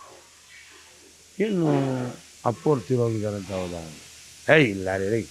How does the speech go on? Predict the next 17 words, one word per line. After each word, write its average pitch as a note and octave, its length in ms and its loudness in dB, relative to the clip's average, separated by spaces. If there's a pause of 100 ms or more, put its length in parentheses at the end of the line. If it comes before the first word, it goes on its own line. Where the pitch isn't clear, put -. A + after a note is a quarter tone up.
ಯಾವನು A#2+ 380 0
ಹೇಳಿದ್ದು?" G#2 300 -6 (460)
"ಅವ್ರು F#3+ 260 10
ಏನಕ್ಕೆ G3 260 8
ರೀ F3+ 60 4
ರಾಘಣ್ಣ E3+ 480 6
ತೀರೋಗಿ F3+ 340 2
ಹೋಗ್ಬೋದಲ್ಲ C#3+ 580 -2
ಅಂತ A#2 220 -4
ಅಂದ್ಕೊಂಡಿದ್ದೆ." G2 440 -8 (520)
"ಏಯ್ G3+ 120 8
ಇಲ್ಲ, G#3+ 180 8
ಇಲ್ಲ, E3 240 8
ಇಲ್ಲ, G#2+ 200 0 (680)
ಭಾಷೆ A#2+ 500 4
ಹೋಗ್ಬಿಟ್ಟಿದ್ದಾರೆ." G#2 580 2 (680)
ಆಮೇಲೆ A3 560 4